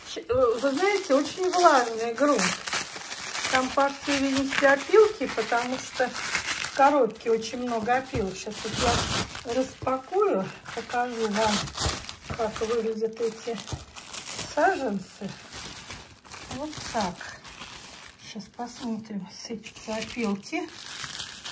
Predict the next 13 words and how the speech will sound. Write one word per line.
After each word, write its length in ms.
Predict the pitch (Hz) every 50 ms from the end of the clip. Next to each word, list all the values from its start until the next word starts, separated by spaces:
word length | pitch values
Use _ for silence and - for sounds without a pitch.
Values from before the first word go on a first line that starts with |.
| - 240
Вот 100 | 254 247 -
так 260 | - 254 233 220 - 262
упакованы 840 | 220 - - 262 254 - - 269 262 247 240 247 247 247 247 247
розы. 420 | 233 226 220 214 214 233 269 285 277 - - _ - - - - - - - - -
Корневая, 920 | - - 294 302 311 302 311 320 - 285 262 233 220 214 214 220 233 208 - - -
корневая. 800 | - - 262 254 262 285 277 262 247 247 226 220 220 233 254 269 - _ _ _ - - - - _ _
Могу 300 | 240 240 247 240 254 254
сказать 580 | 254 - - 277 269 269 269 277 277 269 269 -
сразу 480 | - 277 254 240 220 214 214 214 226
вам, 340 | 226 240 247 269 277 269 - - -
вижу, 380 | 247 226 240 233 220 202 -
что 220 | - - - - 226
корневая 680 | - - 233 233 240 233 233 240 226 220 220 220 -